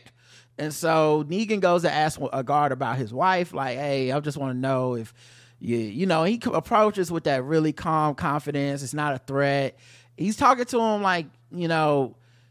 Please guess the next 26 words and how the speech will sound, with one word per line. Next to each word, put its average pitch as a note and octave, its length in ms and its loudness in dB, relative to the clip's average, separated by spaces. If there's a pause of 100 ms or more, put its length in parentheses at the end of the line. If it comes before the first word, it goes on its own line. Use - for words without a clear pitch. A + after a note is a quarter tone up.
(160)
if D3 380 2
you F#3 340 -2
went E3+ 240 0
to F#3 100 0
the C#3+ 80 0
post F3+ 360 2
office D#3+ 500 2
and C3 200 -6
you D3+ 60 0
had C3+ 160 -2
a A#2 40 -8
package E3+ 520 -2
that B2 160 -8
told D#3+ 280 0
you D#3+ 100 2
it - 60 4
was D3+ 120 -2
delivered, C#3+ 580 0
but A#2 180 -10
you A#2 60 -14
didn't C#3 220 -4
see D3 100 -4
it C3 80 0
in B2 80 -2
your A2+ 120 -4
box. C#3+ 380 -2